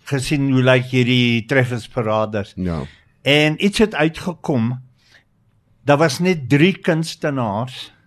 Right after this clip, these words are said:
Speaker 1: wat 'n sang op die Treffersparade in Suid-Afrika gehad het vir ses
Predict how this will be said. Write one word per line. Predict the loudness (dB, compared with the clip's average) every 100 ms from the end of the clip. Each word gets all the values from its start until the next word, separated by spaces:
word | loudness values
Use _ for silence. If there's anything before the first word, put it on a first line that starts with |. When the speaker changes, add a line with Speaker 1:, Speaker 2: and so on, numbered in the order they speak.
| _ _ _ _ _ _ _ _ 0
Speaker 1:
wat | 2 2 -4
'n |
sang | -8 -4 -2 -2 -8
op | -10 -8 -4
die | -2 -2 -4 -10 -6
Treffersparade | -4 -2 -4 -8 -6 -4 0 -2 -4
in | -8
Suid-Afrika | -6 -4 -4 -6 -8 -12 -12 -10
gehad | -6 -4 -4 -6
het | -8 -8 _ _ _ -20 _
vir | -6 -6
ses | -4 -2 -2 -2 -8